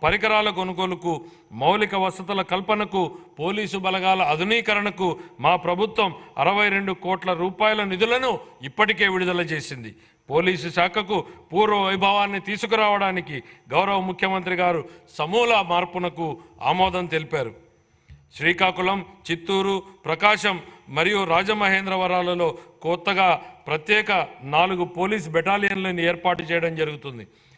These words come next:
అంతేకాక మూడు వందల మంది మహిళా సహాయక డెస్క్లను మరియు సైబర్ నేరాలను అరికట్టడానికి ప్రతి జిల్లాలో సైబర్ పోలీస్ స్టేషన్లను కూడా ప్రత్యేకంగా ఏర్పాటు చేయడం జరుగుతుంది. మాదక ద్రవ్యాల కేసులో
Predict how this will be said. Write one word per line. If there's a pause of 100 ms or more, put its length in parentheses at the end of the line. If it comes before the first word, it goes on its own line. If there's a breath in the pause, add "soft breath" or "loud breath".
(280 soft breath)
అంతేకాక (220)
మూడు
వందల
మంది (140)
మహిళా
సహాయక
డెస్క్లను (260 loud breath)
మరియు
సైబర్
నేరాలను
అరికట్టడానికి (320 loud breath)
ప్రతి
జిల్లాలో (240 loud breath)
సైబర్
పోలీస్
స్టేషన్లను
కూడా
ప్రత్యేకంగా
ఏర్పాటు
చేయడం
జరుగుతుంది. (340 soft breath)
మాదక
ద్రవ్యాల
కేసులో